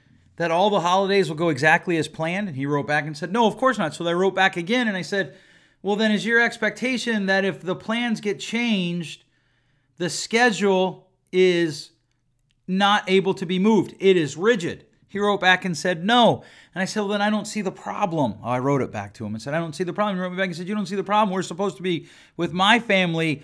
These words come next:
on Thanksgiving Day." And I said, "Yeah, but you just said you don't think the rigid's supposed to, the schedule's supposed to be rigid." And he wrote back and said, "Yeah, but my mom wants to do it on Thanksgiving Day." And now we're to the source of the emotion.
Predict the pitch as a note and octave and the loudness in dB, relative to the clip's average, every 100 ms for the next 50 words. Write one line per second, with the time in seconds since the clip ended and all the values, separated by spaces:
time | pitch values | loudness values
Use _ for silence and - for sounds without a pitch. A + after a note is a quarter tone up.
0 | - - E3 D3 D#3+ D3+ D#3 D#3+ C#3+ C#3 | -16 -2 -2 0 -2 -2 -2 -2 0 0
1 | D3 D3+ D3+ - _ _ _ _ _ _ | 0 0 -4 -14 _ _ _ _ _ _
2 | _ _ _ - E3+ - F#3 A3 G#3 G#3 | _ _ _ -2 -2 0 2 2 4 2
3 | G#3+ G#3+ F3 G#3 F#3+ G3 F#3+ F#3 F#3+ F#3+ | 2 2 2 2 2 2 2 2 4 0
4 | C#3+ - F3+ - D3 D#3+ D3+ G#3+ G3+ F#3 | -2 -2 -2 -2 -6 -4 -2 0 0 -2
5 | - F#3 - E3 G#3 G3+ E3 - _ _ | -2 -4 -2 2 4 4 0 -6 _ _
6 | E3 F#3 G3 F#3+ G3 F3 E3 F#3 G#3+ G#3+ | -6 0 0 2 0 -2 -10 -2 2 2
7 | G3+ F#3 F#3 F3+ G3 G#3+ A3+ G3 G3 G#3 | 0 0 -2 0 2 2 2 2 0 0
8 | - - F3 G#3 G3 F#3+ F#3 E3 F#3+ F3 | -2 -8 -4 0 2 2 0 -4 -6 -6
9 | - F3 E3+ D#3+ D#3+ C3+ G2+ _ _ _ | -4 -4 -2 -2 -2 -2 -8 _ _ _
10 | _ _ E3+ D#3+ E3+ F#3+ A#3 C#4 C#4 B3+ | _ _ -4 -2 2 6 8 8 6 2
11 | B3 A#3+ A3+ A3 D#3 D#3+ D#3 F3 F#3 G#3+ | 0 0 0 0 0 0 -2 -4 -2 0
12 | A#3+ C4+ - D3 | 2 0 -2 -6